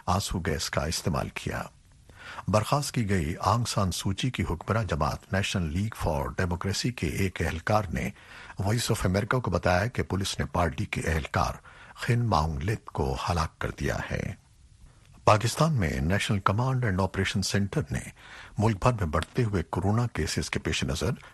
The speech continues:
اسکولوں کو کھولنے کے طریقہ کار پر نظر ثانی کا فیصلہ کیا ہے۔ اس سلسلے میں اسلام آباد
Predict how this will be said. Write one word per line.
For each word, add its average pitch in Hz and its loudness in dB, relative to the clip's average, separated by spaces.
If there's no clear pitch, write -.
اسکولوں 117 2
کو 104 -2
کھولنے 98 2
کے 92 0
طریقہ 78 0
کار 87 4
پر - 0
نظر 73 0
ثانی 104 2
کا 87 0
فیصلہ - -2
کیا 62 -2
ہے۔ - -6
اس 135 0
سلسلے 139 2
میں 117 2
اسلام 95 2
آباد 110 2